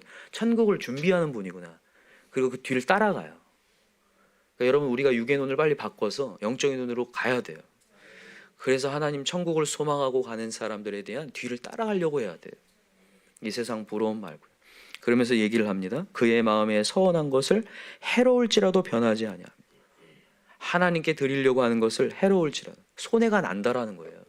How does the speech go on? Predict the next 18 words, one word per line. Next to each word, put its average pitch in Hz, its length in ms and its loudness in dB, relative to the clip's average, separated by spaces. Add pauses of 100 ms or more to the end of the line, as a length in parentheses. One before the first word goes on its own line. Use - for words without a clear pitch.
(920)
여러분 127 240 4
이 117 200 -2
땅에서의 147 460 2
주를 127 300 -2
따라가려면 160 520 2
손해 196 320 -2
납니까 117 420 -4
안 82 120 -8
납니까? 78 260 -18 (460)
나죠. 85 640 -10 (560)
분명히 143 400 0
손해 165 260 2
나는데 143 600 4 (200)
해로울지라도 202 680 4
변하지 98 420 -8
않는데. 73 360 -20 (1700)
여러분 113 360 -2
이, 101 120 -8